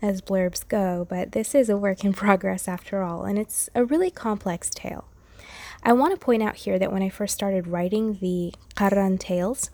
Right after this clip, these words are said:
I actually had it all as one big book.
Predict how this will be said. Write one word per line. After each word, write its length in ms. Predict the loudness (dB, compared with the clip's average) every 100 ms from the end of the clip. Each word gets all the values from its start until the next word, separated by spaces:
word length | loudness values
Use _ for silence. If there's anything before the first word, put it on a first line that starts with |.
| -16 -20 -18 -18 -4 2
I 80 |
actually 400 | 4 2 -2 -4
had 240 | -2 0 0
it 140 | -2 -2
all 240 | 0 2 0
as 140 | 0
one 280 | 0 0 0
big 200 | -2 -4 -4
book. 460 | -4 -4 -10 -20